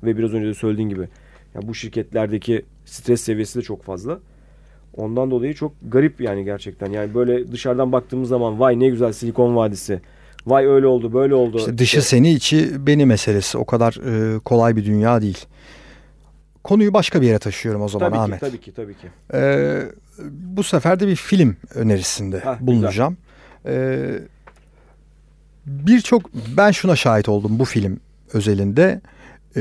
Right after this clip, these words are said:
Speaker 2: herkes bilir ya da bildiğini ifade eder ama gerçekten bu filmi izlemiş o kadar fazla kişiyle tanışmadım. Öneriyorum, e, şiddetle öneririm. Ee, içinde, e, çok fazla mesaj var. Ee, bu arada bu filmle ilgili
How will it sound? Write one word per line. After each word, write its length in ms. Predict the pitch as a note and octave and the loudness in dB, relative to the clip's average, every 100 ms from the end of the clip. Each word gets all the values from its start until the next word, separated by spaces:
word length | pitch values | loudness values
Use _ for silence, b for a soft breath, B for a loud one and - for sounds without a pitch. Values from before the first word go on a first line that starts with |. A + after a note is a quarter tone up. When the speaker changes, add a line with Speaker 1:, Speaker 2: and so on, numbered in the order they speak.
| A#2 G#2+ | -2 0
Speaker 2:
herkes 440 | D#3+ G3 F#3+ D3+ C3+ _ _ - - - | 2 2 2 2 -2 _ _ -20 -20 -18
bilir 480 | C#3+ C3 D#3 C3 E3 | -8 0 4 4 6
ya 180 | C#3+ B2+ | 4 4
da 140 | B2 | 2
bildiğini 340 | B2+ B2 C3+ | 2 2 4
ifade 400 | C3 - G2+ G2 | 4 4 0 2
eder 280 | G2 E3+ - - | 2 2 -2 -6
ama 200 | D#3 E3+ | -2 0
gerçekten 840 | B2+ C3 G3 - D3+ A#2+ C3 D3+ C#3 | 2 2 2 0 -2 -2 -2 -4 -6
bu 60 | |
filmi 320 | - B2+ B2+ | -4 -2 0
izlemiş 580 | B2+ A2 A#2+ C3 C#3+ - - b b b | 0 -2 -2 -2 -4 -8 -16 b b b
o 80 | C#3+ | -4
kadar 160 | C3+ A#2 | 0 0
fazla 520 | B2+ A#2 B2+ D3 E3+ - | 0 0 0 -2 -6 -12
kişiyle 460 | A2+ - A2 D#3+ - | -10 -4 -2 -2 -2
tanışmadım. 580 | B2 A2+ - F#2 B2 E3 - B B B - | -4 -4 -4 -6 -6 -6 -10 B B B 2
Öneriyorum, 540 | C#3 C#3 D3 G2+ A2+ - - | 4 6 4 2 -2 -10 -6
e, 220 | G#2 G2 G2 | -4 -2 -4
şiddetle 400 | B2 A#2 A2 G#2 | -4 -4 -2 -2
öneririm. 440 | G2+ F#2 F#2+ C#3 - b b b | -2 -4 -6 -10 -14 b b b
Ee, 260 | A2 A2+ - | -4 -4 -6
içinde, 600 | - - B2 C3 C#3+ C3+ - | -8 -2 -2 2 0 0 -4
e, 600 | A2 G#2+ G#2+ G#2+ G#2+ G#2+ | -6 -4 -2 -2 -4 -6
çok 200 | - E3 | -8 -12
fazla 340 | - A2+ G2+ G2 | -4 -2 0 -2
mesaj 640 | G2 F#2+ G2 F#2+ F#2 - _ G2+ | -4 -6 -6 -6 -8 -14 _ -6
var. 280 | G2+ - - b b b b | -6 -8 -20 b b b b
Ee, 380 | G#2+ A2+ A2 A2 G#2+ | -4 -2 -2 -4 0
bu 220 | C3+ E3+ | 4 6
arada 160 | E3 | 4
bu 80 | D#3+ | 0
filmle 340 | - D#3 D#3 D3 | -2 -2 0 -2
ilgili 400 | C3 D3 D3+ | 0 2 2